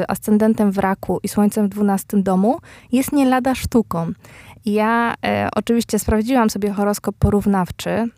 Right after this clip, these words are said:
Możecie, możecie w wersji YouTube'owej może, macie wszystkie horoskopy, możecie sobie tam zerkać.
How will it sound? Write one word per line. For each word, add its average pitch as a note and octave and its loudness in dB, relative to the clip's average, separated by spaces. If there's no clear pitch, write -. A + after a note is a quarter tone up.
Możecie, G3+ 0
możecie G#3+ 0
w F#3+ -2
wersji A3+ 0
YouTube'owej G3 0
może, F3 -4
macie F#3+ 0
wszystkie - -4
horoskopy, F#3+ -2
możecie F#3+ -2
sobie F#3+ -4
tam F#3 -2
zerkać. F#3 -4